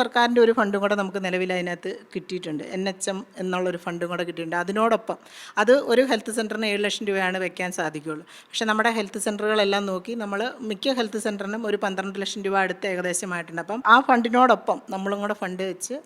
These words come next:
ഇപ്പം നമ്മൾ പഞ്ചായത്തിൽ മൂന്ന് വാർഡുകൾ ചേരുന്നിടത്തായിരിക്കും മിക്കവാറും ഒരു ആരോഗ്യ കേന്ദ്രം ഉള്ളത്. അപ്പോൾ അവിടെ ഏറ്റവും നല്ല രീതിയിൽ നമുക്കത് പൂർത്തിയാക്കി നന്നായി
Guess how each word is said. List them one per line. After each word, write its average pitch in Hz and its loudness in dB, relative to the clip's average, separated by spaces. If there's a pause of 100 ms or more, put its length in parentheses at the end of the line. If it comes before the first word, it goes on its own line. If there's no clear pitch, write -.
(120)
ഇപ്പം 196 -10
നമ്മൾ 180 -6 (220)
പഞ്ചായത്തിൽ 190 -4 (140)
മൂന്ന് 254 2
വാർഡുകൾ 208 4 (120)
ചേരുന്നിടത്തായിരിക്കും 190 -6
മിക്കവാറും 180 -6
ഒരു 185 -2
ആരോഗ്യ 170 -4
കേന്ദ്രം 160 -8
ഉള്ളത്. 156 -12 (400)
അപ്പോൾ 208 -2
അവിടെ 202 0 (220)
ഏറ്റവും 226 0
നല്ല 214 2
രീതിയിൽ 190 0 (200)
നമുക്കത് 190 -2
പൂർത്തിയാക്കി 180 -4 (200)
നന്നായി 180 -4